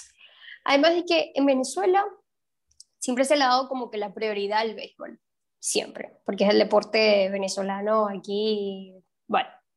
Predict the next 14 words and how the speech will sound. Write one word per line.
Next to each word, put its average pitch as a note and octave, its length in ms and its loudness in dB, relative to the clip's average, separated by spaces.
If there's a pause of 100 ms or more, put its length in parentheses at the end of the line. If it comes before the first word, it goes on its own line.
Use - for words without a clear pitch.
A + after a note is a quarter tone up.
el G#3 100 0
deporte G3+ 320 0
de G#3 80 2
acá. - 260 -8 (920)
Pero, C#4 720 2
eh, G#3 560 -2
al A3 180 -4
fútbol A#3+ 760 -2
nunca A#3+ 680 0
ha - 160 -6
sido B3 240 -2
como A3+ 260 -8
que G#3 220 -12
culturalmente A3 1400 0